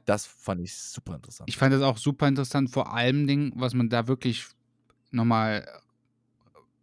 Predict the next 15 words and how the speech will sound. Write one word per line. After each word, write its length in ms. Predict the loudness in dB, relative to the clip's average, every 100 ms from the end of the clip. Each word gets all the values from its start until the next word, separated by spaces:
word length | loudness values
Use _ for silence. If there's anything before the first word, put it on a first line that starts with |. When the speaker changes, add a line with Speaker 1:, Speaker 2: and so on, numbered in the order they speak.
| _ _
Speaker 2:
erwähnen 440 | 0 4 6 6
muss, 340 | 4 2 -4 -12 _ _ _ _ _ -8
diese, 400 | -2 0 0 -2 _ _ -16
dieser 260 | -4 -4
Concorde-Effekt 880 | -4 -6 -4 -2 -2 -4 -4 -6 -6
ist 340 | -8 -8 -10 _ _ _ _
auch 460 | 0 2 2 0 -14 _ _ _
besonders 840 | -4 -2 2 4 4 4 0 -2 -8
bei 200 | -6 -6
Projekten 1200 | -4 -2 0 0 -4 -16 _ -6 -4 -2 -4 -10 _ _ _ _ _ _ _ _ _ _ _
vorhanden, 800 | _ -2 2 2 2 2 2 2 -2 _ _ _ _
wo 240 | 2 4 2 -4
jeder 800 | -6 0 2 4 4 2 0 -4 _ _ _ _
Beteiligte 800 | -6 0 2 4 0 -2 -6 0
weiß, 520 | 2 2 -2 -6 -18